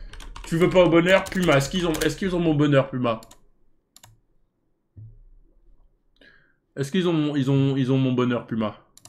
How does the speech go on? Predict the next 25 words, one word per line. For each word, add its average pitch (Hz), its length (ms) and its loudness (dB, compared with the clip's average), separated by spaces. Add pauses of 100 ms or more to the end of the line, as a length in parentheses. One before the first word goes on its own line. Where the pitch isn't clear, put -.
(1300)
Après, 135 260 6
Puma, 208 280 4
c'est 170 180 2
très 214 260 4
peu, 196 180 4
sa 165 180 4
taille 156 180 4
très 214 240 2
petit. 185 540 -2 (560)
Je 123 100 -2
sais 208 160 2
qu'un 185 140 6
quarante-huit 175 440 6
et 175 60 10
demi 170 180 2
de 143 60 -6
Puma, 180 280 4
c'est 180 120 2
trop 160 180 2
petit 139 200 -4
pour 123 160 -4
moi, 113 280 -6 (200)
par - 100 -8
exemple. 110 340 -8 (1400)
Taille. 110 360 -2